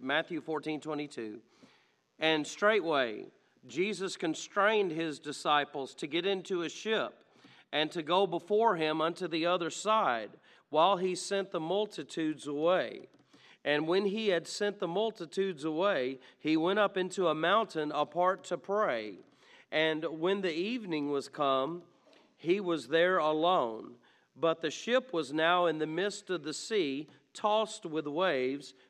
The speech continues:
for the wind was contrary. And in the fourth watch of the night,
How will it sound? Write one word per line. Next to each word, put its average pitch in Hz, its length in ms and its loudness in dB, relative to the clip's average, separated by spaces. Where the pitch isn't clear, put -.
for 165 140 0
the 147 140 0
wind 185 380 0
was 160 200 -6
contrary. 143 960 -4
And 156 240 2
in 170 140 0
the 151 80 -4
fourth 196 400 0
watch 190 680 2
of 175 220 0
the 170 80 0
night, 170 400 2